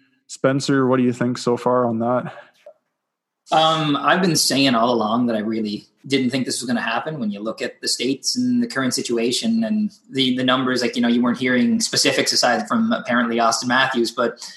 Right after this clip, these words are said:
Speaker 2: um, you were hearing these numbers come out and that, uh, you know, this, this phase, uh, the, these four phases they'd set in motion, it just didn't seem like they were working out as we'd envisioned. But,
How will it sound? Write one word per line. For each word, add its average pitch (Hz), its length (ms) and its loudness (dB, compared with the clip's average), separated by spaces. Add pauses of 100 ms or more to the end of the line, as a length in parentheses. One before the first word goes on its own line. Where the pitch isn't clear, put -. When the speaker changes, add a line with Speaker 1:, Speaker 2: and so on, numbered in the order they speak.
(140)
Speaker 2:
um, 123 760 2
you 131 100 -2
were 135 80 2
hearing 143 240 4
these 131 140 0
numbers 123 260 2
come 123 160 0
out 117 200 2
and 117 120 -4
that, 107 180 -4 (200)
uh, 101 300 -2 (960)
you 135 80 0
know, 123 120 4
this, 117 300 0
this 123 180 0
phase, 151 560 2
uh, 127 320 0
the, 120 200 -2
these 120 260 0
four 131 160 0
phases 123 380 0
they'd 123 160 0
set 117 300 0
in 135 60 -4
motion, 123 360 2
it 107 60 -4
just 117 140 -4
didn't 117 180 0
seem 117 200 2
like 110 160 0
they 113 80 -2
were 110 100 0
working 110 320 -2
out 107 140 -4
as 110 160 -6
we'd 107 220 -2 (280)
envisioned. 165 420 2
But, - 340 0